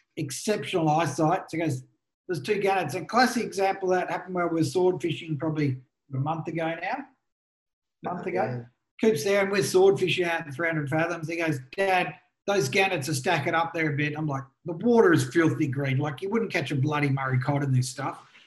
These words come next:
Speaker 1: And he's going, "No, no, no, it's, they're stacking up. Have a look at it." I went,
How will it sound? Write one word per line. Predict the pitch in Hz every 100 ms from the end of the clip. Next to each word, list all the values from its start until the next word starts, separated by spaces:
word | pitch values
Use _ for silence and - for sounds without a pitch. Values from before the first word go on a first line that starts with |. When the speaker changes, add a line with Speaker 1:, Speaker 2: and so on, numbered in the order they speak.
| -
Speaker 1:
And | 190
he's | 196
going, | 196
"No, | 208
no, | 214 208
no, | 208 202
it's, | -
they're | 220 202
stacking | 226 208 208
up. | 196 190
Have | 208
a |
look | 214 226
at | 208
it." | 160 160
I |
went, | 160